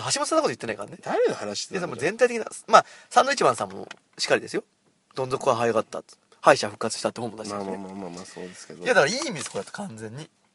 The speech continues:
Speaker 2: 藤田さんからは悪意しか聞こえないんですよ、なんか。
Speaker 1: だから嫌な取り方するからですよ、これ。
Speaker 2: 言い方がね、だから普通に言ってください。褒めてください、普通に。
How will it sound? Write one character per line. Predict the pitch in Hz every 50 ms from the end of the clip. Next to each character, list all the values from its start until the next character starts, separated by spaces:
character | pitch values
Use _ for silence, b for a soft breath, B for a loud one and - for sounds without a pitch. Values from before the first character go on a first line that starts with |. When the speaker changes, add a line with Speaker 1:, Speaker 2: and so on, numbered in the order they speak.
| _ _ _ _ _ _ _
Speaker 2:
藤 | _ - - 208 254 240
田 | - 160
さ | - 123 104
ん | 104
か | 98 101
ら | 95 95
は | 95 123
悪 | 160 - 320 247
意 | -
し | -
か | - 107
聞 | - -
こ | - 120
え | 113 120
な | 123
い |
ん | -
で | 156 131
す | - -
よ、 | 104 104
な | 117
ん | -
か。 | 135
Speaker 1:
だ | 131 - -
か | - - - - -
ら | -
嫌 | - 151 196 247
な | 247 190
取 | - 131 113
り | 120
方 | 107 107
す | - 117
る | -
か | -
ら | 110 117
で |
す | -
よ、 | 113
こ | 131 156
れ。 | 202
Speaker 2:
言 | 294 339 370
い |
方 | 381 - 339 330 - - 277
が | 262 220 240
ね、 | 262 277 302 320 330 320
だ | 294
か | 123
ら | 113
普 | - -
通 | - 320 392
に | 403
言 | 392 370
っ |
て | 403 403
く | 392
だ | 381 277
さ | - 320
い。 | 415
褒 | 494
め | 453
て | 294 226
く | 190
だ | 123 117
さ | 107 117
い、 | 101 92
普 | - -
通 | - 107 104 98
に。 | 92 90 85